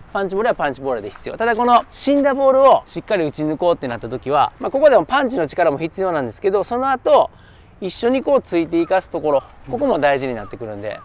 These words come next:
Speaker 1: そうですね。このフォロースルーの当たった後の意識があれば、ここで深く運んだり、
Speaker 2: うん。
Speaker 1: 下にパーンって払ったりとかっていうところに繋がっていくんで、インパクトで止まるっていう感じだけじゃなくて、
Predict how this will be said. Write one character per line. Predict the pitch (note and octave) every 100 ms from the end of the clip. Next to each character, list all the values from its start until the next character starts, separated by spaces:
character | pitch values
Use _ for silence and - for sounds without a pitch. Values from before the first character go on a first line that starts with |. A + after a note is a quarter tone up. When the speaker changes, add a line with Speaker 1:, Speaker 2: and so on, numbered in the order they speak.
| -
Speaker 1:
そ | - A3
う |
で |
す | C3+
ね。 | B2+
こ | A#3
の | A#3+
フ | C4
ォ |
ロ | C#4+
ー | C#4
ス | -
ル | C#4
ー | D4
の | A#3+ A#3+ G#3 C3 -
当 |
た | - C4+
っ |
た | C#4 - F#3+
後 | F3 F#3
の | E3
意 | D#3
識 | F3+ - C#3
が | A#2
あ | A#2
れ | D3+
ば、 | D3 E3
こ | D#3
こ | F3 A3
で | A#3+
深 | D#3+ - E3+
く | D3+ C3 B2+
運 | D3 C3
ん |
だ | A2+
り、 | F#3+ G3+ A#2+
Speaker 2:
う | B2+
ん。 |
Speaker 1:
下 | A2 -
に | D3+ D3+ B2+ -
パ | -
ー | F#3 D#3
ン |
っ |
て | B2
払 | - D#3+ D#3
っ | -
た | A#2
り |
と | G#2 A2
か | G3+ C#3 A#2+ - - -
っ |
て | G3+
い |
う | G3
と | F#3
こ |
ろ | F3
に | D#3+
繋 | - D#3
が | C#3+
っ | C3+
て | C#3
い |
く | B2+ A#2+
ん |
で、 | G#2+
イ | A#3+
ン | D#4+ D4
パ | A#3+
ク | A3+
ト | B3
で | A3 E3 -
止 | A#3
ま | B3 A#3+
る | A3+
っ |
て | A#3 - F3
い |
う | D3+
感 | - D#3+
じ | C#3+
だ | D3
け | C#3+
じ | A#2+
ゃ |
な | B2
く | -
て、 | G#3+ -